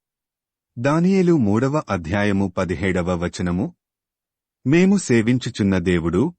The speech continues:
మండుచున్న వేడిమగల ఈ అగ్నిగుండములో నుండి మమ్మును తప్పించి రక్షించుటకు సమర్థుడు." ప్రభువునందు ప్రియులారా,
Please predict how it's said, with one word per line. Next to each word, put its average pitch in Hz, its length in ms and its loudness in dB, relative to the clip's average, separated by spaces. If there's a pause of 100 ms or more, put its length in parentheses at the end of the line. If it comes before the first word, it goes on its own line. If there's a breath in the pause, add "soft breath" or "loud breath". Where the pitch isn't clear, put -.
(100)
మండుచున్న 135 540 0
వేడిమగల 95 840 0
ఈ 104 160 2
అగ్నిగుండములో 101 840 0
నుండి 87 440 -2 (220)
మమ్మును 101 400 0
తప్పించి 104 600 -2
రక్షించుటకు 104 840 -4
సమర్థుడు." 82 720 -4 (1200)
ప్రభువునందు 170 600 2
ప్రియులారా, 92 680 0